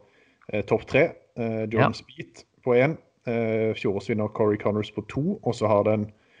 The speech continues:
Speaker 1: Ryan Palmer, eh, på tredjeplass. Og der er jo også, eh, for eksempel navn som Kuchar, eh, Scottie Scheffler, eh, Tony Finau,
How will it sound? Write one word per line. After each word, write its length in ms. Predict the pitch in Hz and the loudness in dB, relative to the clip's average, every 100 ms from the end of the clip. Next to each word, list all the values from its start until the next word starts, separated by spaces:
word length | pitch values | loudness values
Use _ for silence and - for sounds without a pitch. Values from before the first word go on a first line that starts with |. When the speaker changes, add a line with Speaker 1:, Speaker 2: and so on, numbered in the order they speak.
| _ _ - | _ _ 0
Speaker 1:
Ryan 260 | 107 107 110 | 4 4 4
Palmer, 500 | - 98 107 95 - - | 0 2 2 0 -4 -18
eh, 460 | 117 104 98 101 101 104 | -12 -8 -8 -8 -10 -10
på 80 | 104 | -12
tredjeplass. 500 | - 101 92 104 - | -8 -8 0 -2 -2
Og 140 | - 101 | -6 2
der 240 | 107 117 | 4 4
er 180 | 113 107 | 4 4
jo 100 | 110 | 4
også, 340 | 104 107 117 104 _ _ _ _ _ - | 4 2 0 -4 _ _ _ _ _ -6
eh, 520 | 107 107 104 104 104 | -2 0 2 2 0
for 140 | - 113 | 0 0
eksempel 380 | - 110 117 110 | 0 0 0 0
navn 200 | 107 113 | 0 0
som 120 | 113 | 0
Kuchar, 420 | 127 - - 170 - | 2 4 6 4 2
eh, 320 | 131 117 113 110 | -2 -2 0 -4
Scottie 320 | - 110 120 | -4 -4 -2
Scheffler, 520 | - 107 - 117 110 - - | -2 -2 0 0 0 -6 -12
eh, 180 | 113 101 | -6 -6
Tony 260 | - 110 104 | -2 0 0
Finau, 760 | - - 98 110 110 107 104 | -4 -6 -2 2 4 4 0